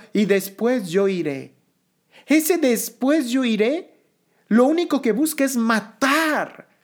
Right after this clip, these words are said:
matar cualquier indicio de vida espiritual en nuestro corazón. No, nosotros no podemos dejar para después la vida espiritual, no. No podemos dejar para después el adorar a Jesús.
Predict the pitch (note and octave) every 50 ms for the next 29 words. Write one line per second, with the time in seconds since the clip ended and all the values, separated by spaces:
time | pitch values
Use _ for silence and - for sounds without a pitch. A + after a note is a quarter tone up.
0 | _ _ _ - A3 C#4+ C#4 C#4 C#4 - - - - - F#4 F4 E4+ D#4 - -
1 | - - - _ _ _ _ _ _ _ _ _ _ _ _ _ - A#3+ B3 -
2 | A#3 - - - C4+ C#4 C4+ C4+ C4+ C4 - _ _ _ - C#4 G#3 F#3+ F#3 F#3
3 | F3+ F3 E3+ G#3+ A#3 A#3+ - - - G3+ F#3+ F3 D3 C#3+ C#3+ E3+ F#3+ G3+ F#3+ F#3
4 | F3 D#3+ D#3 - - _ - C3+ B2+ B2 B2+ - C#3+ D3 D#3 E3 E3 D3+ C#3 C#3
5 | C3+ B2 - - - A#2+ - - A#2+ A2+ A2+ G#2+ - - - G2 F2 - A2+ -
6 | - _ _ _ _ _ _ _ _ _ _ _ _ _ _ _ _ _ _ _
7 | _ _ _ _ _ _ _ _ _ _ _ _ _ _ _ _ _ _ _ -
8 | - D#3+ F3 G3 F#3+ F3 D#3 - F#3 F3 - G3 G3 F3+ F#3 F3 F3+ F3+ F#3 F3
9 | E3 - A3+ A3+ A#3 F3+ D3 C#3+ C#3+ - G3 G3 G3 G3 E3 D3+ C#3+ C3+ C#3 C#3
10 | C3+ - - _ - F3 F3 G3 C4 G#3+ - D3 D3+ D3 C#3+ C#3 E3 F#3 F#3 E3+
11 | E3 - - - C3+ C#3 C3+ - - F#3 G3+ A3 G#3 D#3+ D#3+ F3+ F#3 A#3 A3+ D4
12 | F#4+ B3+ - _ _ _ _ _ _ - - - _ G3 A3+ A#3 B3 C4 A3+ A#3
13 | B3 C4 A3+ A3 G3 G3+ A#3 A3+ - C4 A#3 A#3+ A3+ E3+ F3 F3 E3+ - - -
14 | - F3+ G#3+ B3 A#3+ - A3 G#3+ G#3 G3 F#3 E3+ E3 F#3+ G#3+ A3+ G#3+ G#3+ F3+ D3
15 | - - G3+ A3+ B3 A3 -